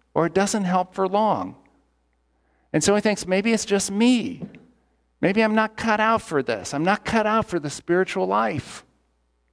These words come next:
Listen to the confusion, verse fifteen. "I do not understand what I do. For what I want to do, I do not do, but what I hate to do."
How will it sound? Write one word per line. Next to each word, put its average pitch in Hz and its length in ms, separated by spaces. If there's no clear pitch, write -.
Listen 202 220
to 247 60
the - 80
confusion, 151 640
verse 117 220
fifteen. 127 500
"I 170 180
do 240 200
not 175 240
understand 156 760
what 180 200
I 233 120
do. 262 360
For 165 200
what 190 140
I 175 140
want 190 380
to 220 60
do, 196 260
I 165 120
do 143 180
not 180 320
do, 165 200
but 170 180
what 208 160
I 233 160
hate 240 340
to 220 100
do." 156 360